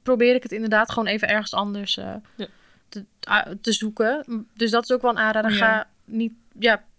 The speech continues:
Speaker 1: vraag hulp is inderdaad één, maar dat is dan ook wel weer heel erg lastig
Speaker 3: Soms heel
Speaker 1: soms.
Speaker 3: lastig, hoor.
Speaker 1: Maar vind iets voor jezelf waardoor je het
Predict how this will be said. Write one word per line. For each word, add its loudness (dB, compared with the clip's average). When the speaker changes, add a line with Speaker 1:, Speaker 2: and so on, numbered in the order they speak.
Speaker 1:
vraag 4
hulp 6
is 2
inderdaad 4
één, 4
maar 4
dat 0
is -4
dan -2
ook 0
wel -2
weer 2
heel 0
erg -2
lastig 4
Speaker 3:
Soms 2
heel 8
Speaker 1:
soms. 8
Speaker 3:
lastig, 2
hoor. -2
Speaker 1:
Maar 2
vind 0
iets -10
voor 0
jezelf 4
waardoor 2
je 4
het -4